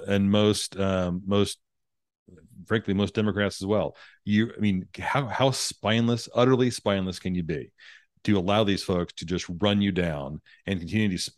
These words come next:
to spew things that are clearly in, I mean, undeniably false? And they come on, "Well, I mean, we think it's clear that the ev-, you know, the, you know, there's, the evidence is there that these voting, voting machines, blah, blah, blah."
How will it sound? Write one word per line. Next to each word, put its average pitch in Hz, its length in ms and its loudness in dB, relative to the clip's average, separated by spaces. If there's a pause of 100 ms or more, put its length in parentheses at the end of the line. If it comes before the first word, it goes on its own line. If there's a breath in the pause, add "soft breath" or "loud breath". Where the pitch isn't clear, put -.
to 98 80 -6
spew 98 280 -2
things 87 320 -2
that 87 140 -2
are 87 360 -2 (280)
clearly 107 520 2
in, 101 180 -4
I - 400 -16
mean, 95 220 -2
undeniably 101 640 2
false? 87 400 -2
And 87 100 -6
they 101 60 -6
come 104 140 -4
on, 127 140 -4
"Well, 120 280 2 (200 loud breath)
I 104 60 -2
mean, 98 300 -2 (200)
we 110 80 2
think 131 160 2
it's 127 120 0
clear 175 260 0
that 98 120 0
the 95 120 0
ev-, 107 140 0
you 104 80 -2
know, 92 80 -6
the, 95 200 -10
you 98 120 -2
know, 87 60 -2
there's, 98 200 -4
the 98 140 -2
evidence 127 280 0
is 107 120 -4
there 131 260 2
that 92 320 2
these 101 160 2
voting, 104 300 2
voting 107 180 0
machines, 107 360 0
blah, 104 240 2
blah, 113 200 0
blah." 107 160 -12